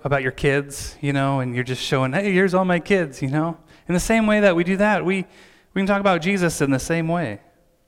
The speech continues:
You might say, "Yeah, I, I'm so encouraged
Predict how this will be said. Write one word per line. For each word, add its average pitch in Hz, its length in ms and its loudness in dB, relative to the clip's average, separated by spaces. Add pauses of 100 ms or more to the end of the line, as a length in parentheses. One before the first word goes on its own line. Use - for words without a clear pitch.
(880)
You 160 100 -4
might 180 220 0
say, 175 240 -2
"Yeah, 180 380 -6
I, 185 340 0 (240)
I'm 190 160 0
so 208 280 0
encouraged 190 880 -2